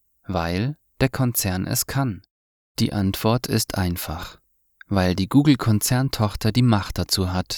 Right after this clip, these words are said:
Zensur auszuüben. Und weil sie sich außerdem auf ein deutsches Gesetz, das sogenannte Netzwerkdurchsetzungsgesetz, berufen kann.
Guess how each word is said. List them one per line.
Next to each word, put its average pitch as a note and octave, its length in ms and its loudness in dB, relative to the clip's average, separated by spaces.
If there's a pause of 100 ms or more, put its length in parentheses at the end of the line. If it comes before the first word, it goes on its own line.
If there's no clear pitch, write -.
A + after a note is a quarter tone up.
Zensur A#2 560 2
auszuüben. F2 880 -4 (320)
Und C3 360 2
weil A#2 180 4
sie A2+ 140 0
sich A2 260 -4
außerdem G#2+ 560 2
auf G#2 260 -2
ein G#2+ 180 0
deutsches A2 500 0
Gesetz, G2+ 520 -2
das F#2 220 -2
sogenannte G2 560 0
Netzwerkdurchsetzungsgesetz, G2 1900 0
berufen F#2 520 -4
kann. F2 340 -4